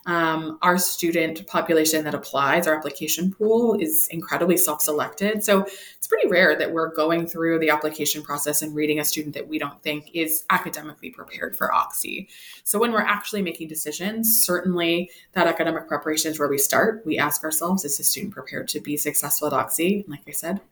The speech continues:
most of the time the answer is yes. If the answer is no, that's pretty much where the review ends. Um, we really are looking for students that we know can hit the ground running.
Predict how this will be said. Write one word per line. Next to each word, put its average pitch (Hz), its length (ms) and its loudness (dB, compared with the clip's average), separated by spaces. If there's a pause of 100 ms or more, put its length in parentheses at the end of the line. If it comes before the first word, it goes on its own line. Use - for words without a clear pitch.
most 415 200 2
of 339 60 2
the 349 40 2
time 320 80 4
the 214 100 6
answer 175 200 2
is - 120 -6
yes. 226 360 -4 (420)
If 240 120 0
the 269 140 4
answer 359 200 2
is 196 100 0
no, 156 600 -6 (400)
that's 254 200 0
pretty 175 240 -6
much 156 240 -8
where 151 120 -4
the 143 140 -2
review 127 360 0
ends. - 680 -2
Um, 151 400 -6
we 165 140 2
really 175 400 4
are 165 160 6
looking 156 260 -4
for 156 120 -6
students 156 340 -2
that - 140 -6
we 160 100 -6
know 156 220 0
can 160 160 -4
hit - 180 -4
the 160 100 0
ground 156 260 2
running. 175 460 2